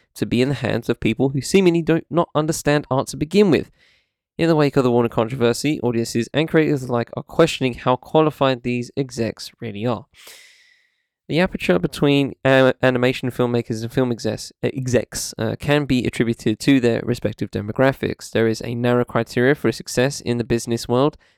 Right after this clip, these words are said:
that requires assimilation to an environment constructed and dominated by white men, those who get the opportunities to direct, uh, the biggest projects in animation most commonly fit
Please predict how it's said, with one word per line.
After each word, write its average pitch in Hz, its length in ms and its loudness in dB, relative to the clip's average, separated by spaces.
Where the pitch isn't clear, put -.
that 120 80 4
requires 120 340 4
assimilation 127 640 0
to 120 140 -2
an 120 80 0
environment 120 480 -2
constructed 123 600 -2
and 127 140 -2
dominated 117 380 0
by 127 120 4
white 117 260 0
men, 139 320 -2
those 151 260 2
who 135 120 0
get 127 160 2
the 120 100 0
opportunities 131 760 0
to 180 180 4
direct, 117 320 2
uh, 110 220 -2
the 113 80 -10
biggest 113 260 -4
projects - 520 -2
in 120 220 0
animation 110 540 -2
most 117 240 0
commonly 113 400 -2
fit - 300 0